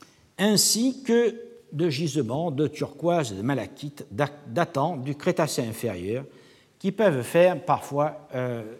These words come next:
ces, ces, ces niveaux de grès font parfois plusieurs centaines de mètres d'épaisseur et sont surtout sur le côté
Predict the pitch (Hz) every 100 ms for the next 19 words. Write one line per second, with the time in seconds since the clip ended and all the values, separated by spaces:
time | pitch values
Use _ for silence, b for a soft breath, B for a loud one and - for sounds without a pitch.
0 | - - 127 - 123 107 - 110 135 123
1 | 147 117 104 135 143 135 113 - - 151
2 | - 113 131 - 123 117 170 147 120 131
3 | 143 - 117 135 117 - 120 156 B B
4 | B - 165 156 - 170 160 147 - 175
5 | - 151 165 b b b _ - - 175
6 | 147 139 139 175 147 143 139 139